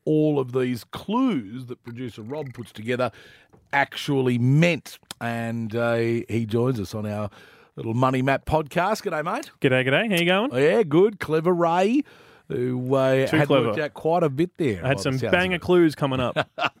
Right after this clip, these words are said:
Speaker 2: we'll never get to hear.
Speaker 1: We never quite got there. How many clues did we get through for this one?
Speaker 2: Uh, oh, the last one was the clue number fifteen.
Speaker 1: Okay.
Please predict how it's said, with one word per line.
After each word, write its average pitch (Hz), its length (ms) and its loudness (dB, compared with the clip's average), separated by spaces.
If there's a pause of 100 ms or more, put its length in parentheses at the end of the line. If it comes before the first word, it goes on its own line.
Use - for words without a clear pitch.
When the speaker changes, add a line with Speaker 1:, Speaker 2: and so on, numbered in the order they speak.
Speaker 2:
we'll 127 160 0
never 175 260 0
get 170 140 -2
to 160 100 -4
hear. 139 320 0 (520)
Speaker 1:
We 156 160 2
never 208 440 2
quite 190 380 -4
got 180 260 0
there. 165 220 4
How 240 60 2
many 220 180 -2
clues 202 320 2
did 165 140 -8
we 156 80 -12
get 165 180 -6
through 175 240 -4
for 131 80 -6
this 113 240 -10
one? 80 180 -12
Speaker 2:
Uh, 220 440 2
oh, 240 220 2
the 139 260 -4
last 180 280 0
one 202 140 -4
was 165 240 -6
the 127 140 -14
clue 208 180 0
number 165 200 0
fifteen. 113 640 -6 (220)
Speaker 1:
Okay. 98 400 -8